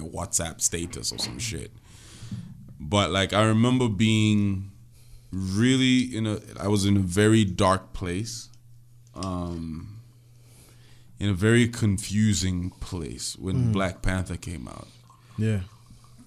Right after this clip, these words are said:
Speaker 1: And I was kinda delaying to go to the movies to go and see it because I was like, "I don't wanna be in the, in the, in, in the theater and,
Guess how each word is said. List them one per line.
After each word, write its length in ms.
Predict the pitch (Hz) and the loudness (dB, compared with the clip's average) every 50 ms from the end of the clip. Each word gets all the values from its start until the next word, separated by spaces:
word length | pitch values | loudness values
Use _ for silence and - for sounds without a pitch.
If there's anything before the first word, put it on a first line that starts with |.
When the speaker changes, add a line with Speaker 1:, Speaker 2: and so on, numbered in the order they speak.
| - - - - - - - - | -20 -20 -20 -20 -20 -14 -10 -8
Speaker 1:
And 120 | 147 165 | -6 -4
I 40 | 170 | -2
was 140 | 175 165 - | -2 -2 -2
kinda 320 | - - 190 208 202 165 | 0 0 2 4 4 4
delaying 800 | 123 104 101 120 110 110 123 110 113 113 101 82 65 69 71 67 | 4 6 6 4 6 4 4 2 2 2 0 0 -2 -6 -8 -6
to 140 | - - 90 | -6 -6 -4
go 200 | - 92 90 87 | -4 -4 -4 -4
to 160 | 85 - 85 | -4 -6 -6
the 80 | 80 | -6
movies 440 | 85 90 90 87 82 62 64 60 - | -6 -6 -6 -6 -8 -8 -10 -12 -12
to 100 | - 85 | -10 -10
go 200 | 76 85 82 69 | -10 -10 -8 -8
and 120 | 67 98 107 | -6 -4 -2
see 220 | - - 82 67 | -2 -2 -4 -6
it 100 | 55 - | -8 -10
because 300 | - 82 - 98 92 95 | -12 -10 -6 -6 -4 -4
I 40 | 95 | -4
was 120 | 92 90 | -4 -4
like, 200 | 90 87 85 - | -6 -8 -10 -10
"I 60 | 78 | -10
don't 160 | 95 113 117 120 | -8 -6 -4 -2
wanna 200 | 117 113 110 101 | -2 -2 -2 -2
be 220 | 95 95 98 98 | -4 -4 -2 -2
in 80 | 98 98 | -2 -2
the, 60 | 98 98 - - - | -2 -4 -6 -6 -6
in 60 | 101 | -4
the, 120 | 98 95 101 71 78 | -4 -4 -4 -6 -6
in, 140 | 92 95 - | -8 -8 -8
in 180 | - 69 90 90 | -8 -10 -8 -8
the 140 | 90 87 | -8 -10
theater 520 | - - - 104 101 98 95 - - 98 92 87 78 | -10 -10 -6 -4 -4 -4 -4 -4 -2 -2 -2 -2 -4
and, 320 | 87 90 90 90 95 101 | -6 -6 -8 -8 -8 -12